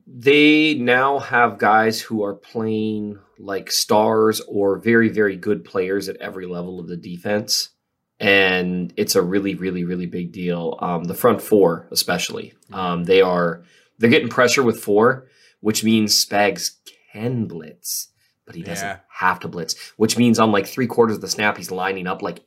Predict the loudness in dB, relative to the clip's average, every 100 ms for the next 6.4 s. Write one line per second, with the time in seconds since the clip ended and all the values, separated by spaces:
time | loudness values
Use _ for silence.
0 | -2 -2 -2 -4 -4 -2 0 -2 -2 -2
1 | 2 0 2 0 2 0 -2 -2 -2 2
2 | 2 4 4 4 4 2 2 2 2 -4
3 | -4 0 2 0 -2 -4 -6 -10 -12 -18
4 | -20 _ _ _ _ _ _ _ _ _
5 | -2 2 2 0 -2 0 2 2 2 2
6 | 0 -2 -6 -12